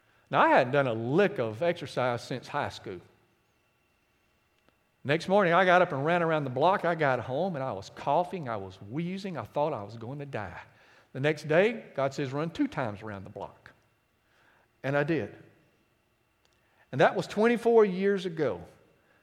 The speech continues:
I had been reading God's Word. I had been hearing God's Word, but I hadn't been working God's Word. So twenty-four years ago, I created a lifestyle change. And I really didn't know how you could feel so good.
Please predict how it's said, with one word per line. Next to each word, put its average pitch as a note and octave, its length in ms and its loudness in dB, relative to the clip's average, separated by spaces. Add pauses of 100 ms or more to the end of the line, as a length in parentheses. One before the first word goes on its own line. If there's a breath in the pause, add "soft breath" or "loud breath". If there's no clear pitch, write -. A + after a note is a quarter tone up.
(440)
I G#2+ 140 -2
had F#2+ 160 -6
been G#2+ 140 -10
reading A#3+ 340 4
God's A#3+ 280 8
Word. A#3 420 4
I C#3+ 100 2
had B2 120 2
been B2 160 -2
hearing A3+ 360 2
God's G3+ 320 4
Word, G3 600 0 (360 soft breath)
but D3 100 4
I C#3+ 120 6
hadn't F3+ 280 4
been E3 280 0
working D3 400 2
God's C3 300 -2
Word. F#2+ 400 -6 (320 soft breath)
So - 200 6
twenty-four D#4 580 6
years B3+ 340 0
ago, C3+ 460 2
I F3 140 8
created F3+ 380 0
a D#3 60 0
lifestyle C#3+ 640 -2
change. G2 640 -14 (460 soft breath)
And D3+ 100 6
I D#3 100 10
really C#4 400 8
didn't B3 340 2
know D3 420 6 (340 loud breath)
how A3+ 400 8
you F#3+ 100 2
could D#3 180 -4
feel F#3+ 480 2
so C4 500 6
good. C3 520 0